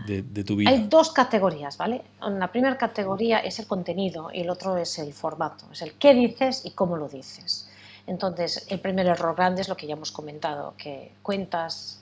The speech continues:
Speaker 2: una historia cronológica de cargos y responsabilidades y muy descriptivo. Eso es un error, no hablar de, de ti mismo y el impacto que, el valor que tú tienes. Entonces, hay que como o separar eso, entonces, y relatar aquella historia. Em,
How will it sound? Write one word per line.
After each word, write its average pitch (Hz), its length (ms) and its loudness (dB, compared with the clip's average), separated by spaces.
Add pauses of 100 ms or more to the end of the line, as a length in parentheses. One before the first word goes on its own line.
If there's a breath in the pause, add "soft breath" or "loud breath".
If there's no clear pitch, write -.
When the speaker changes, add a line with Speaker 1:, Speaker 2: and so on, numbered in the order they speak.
Speaker 2:
una 190 220 -2
historia 202 400 -2
cronológica 190 640 -4
de 170 100 -6
cargos 185 720 -4 (340)
y 190 140 -2
responsabilidades 180 1040 -4
y 165 240 -8
muy 165 200 -6
descriptivo. 165 680 -8
Eso - 160 -6
es - 100 -12
un 170 120 -6
error, 156 420 -2
no 180 300 -4
hablar 175 280 0
de, 170 280 -6
de - 80 -16
ti 240 120 -2
mismo 214 440 -2
y 185 80 -4
el 180 80 -2
impacto 175 500 -8
que, - 140 -12 (400 soft breath)
el 190 100 -4
valor 175 320 0
que 175 80 -12
tú 170 140 -10
tienes. 151 500 -14 (200 loud breath)
Entonces, 170 300 -6
hay 175 100 -2
que 180 140 -4
como 170 200 -4
o 180 180 -6
separar 165 580 -4
eso, - 340 -16
entonces, 165 500 -16
y 185 120 -2
relatar 180 460 -2
aquella 170 300 -6
historia. - 500 -12 (540 loud breath)
Em, 170 420 -2